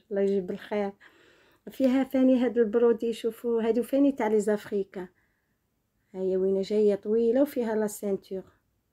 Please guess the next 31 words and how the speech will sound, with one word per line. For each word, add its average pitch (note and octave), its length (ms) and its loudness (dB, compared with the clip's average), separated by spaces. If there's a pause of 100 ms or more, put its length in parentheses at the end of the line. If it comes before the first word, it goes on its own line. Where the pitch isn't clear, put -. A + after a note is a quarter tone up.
(760)
هي C4 220 4
ما C#4 180 6
هكا C#4+ 200 -2
ماهاش C#4 340 2
تبان C#4+ 320 4
مليحه، B3 460 0 (360)
خاطر B3 380 -4
جايه B3+ 420 2
ندير، A#3 500 2
آه، A3 320 -2 (580)
آه، G3+ 600 -4
هي C#4+ 260 4
مي D4 160 6
جايه D4+ 300 4
مونش C#4+ 340 4
كورت، D#4 440 -4
آه، C4 260 -2
ما، A3 720 -6 (600)
ما G#3+ 80 -6
قدرتش A#3 360 -2
باش A3+ 240 -8
نلبسها A3 600 -4
ونوريها G3+ 560 0
لكم. - 260 -16 (880)
ها A3 360 0
هو A#3+ 120 8
التحت - 420 -2
هذا، G#3+ 260 -4
هذا G#3 220 -4
الجلال G3+ 380 -2
تاعها. G3+ 500 -10